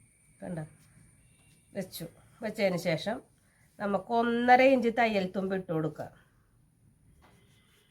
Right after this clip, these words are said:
തയ്യൽ തുമ്പ് ഒന്നര ഇഞ്ച് ഇട്ട് വെച്ചു. ഇത്രയേ ഉള്ളൂ ഇതിൻ്റെ ഒരു ഇങ്ങാട്. ഇനി താഴത്തെ വണ്ണമാണ്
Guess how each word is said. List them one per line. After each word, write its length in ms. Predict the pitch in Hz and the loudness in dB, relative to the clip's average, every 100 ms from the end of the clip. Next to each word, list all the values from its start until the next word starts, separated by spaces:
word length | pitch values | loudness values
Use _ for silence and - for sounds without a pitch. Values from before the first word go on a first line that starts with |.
| _ _ _ - _ _ _ _ - - _ _ _ _ _ _ _ _ _ _ _ _ _ _ - - - | _ _ _ -20 _ _ _ _ -20 -20 _ _ _ _ _ _ _ _ _ _ _ _ _ _ -20 -20 -6
തയ്യൽ 260 | 214 214 208 | -2 -2 -2
തുമ്പ് 180 | 202 208 233 | -4 0 2
ഒന്നര 240 | 220 196 190 | 4 2 2
ഇഞ്ച് 140 | 190 180 | 0 -2
ഇട്ട് 140 | 180 156 | -2 -4
വെച്ചു. 260 | 151 - - - _ - | -4 -8 -20 -20 _ -8
ഇത്രയേ 300 | - 254 269 | 0 2 4
ഉള്ളൂ 140 | 254 226 | 4 2
ഇതിൻ്റെ 220 | 220 214 196 | -2 -2 -2
ഒരു 100 | 196 220 - _ _ _ _ _ _ | -4 -6 -14 _ _ _ _ _ _
ഇങ്ങാട്. 320 | 202 190 165 180 | -2 0 0 2
ഇനി 120 | 247 269 | 0 4
താഴത്തെ 600 | 294 277 262 247 240 247 262 | 4 6 6 4 0 2 4
വണ്ണമാണ് 380 | 254 233 208 | 4 4 2